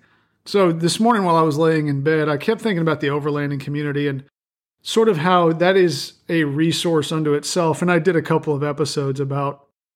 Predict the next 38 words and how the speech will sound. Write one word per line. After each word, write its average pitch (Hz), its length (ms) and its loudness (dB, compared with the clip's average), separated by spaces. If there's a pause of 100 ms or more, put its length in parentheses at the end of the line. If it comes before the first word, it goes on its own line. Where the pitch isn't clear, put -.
(140)
the 175 120 2
overlanding 156 480 2
community 143 680 -2
and, 143 340 -2
and 147 160 -2
why 147 220 2
I 131 80 0
think 143 300 -4
that 139 140 -2 (360)
so - 200 0
much 156 240 0
of 139 120 0
it 135 80 0
has 127 180 -2
flourished, 151 580 2
especially 147 540 -2
among 139 440 0
young 139 260 -2
men, 139 360 -2 (360)
that 160 200 2
I 156 120 6
don't 160 200 4
see 160 280 2
it 156 80 2
as 160 120 2
a 185 60 2
negative, 139 600 -2
but 151 240 -2
I 143 100 -2
do 165 380 2
see 151 340 0
it 143 320 0
as 131 240 0 (160)
perhaps 139 500 0
a, 127 640 0 (400)
uh, 117 220 -10 (320)
a 151 40 -4
fairly 131 760 -4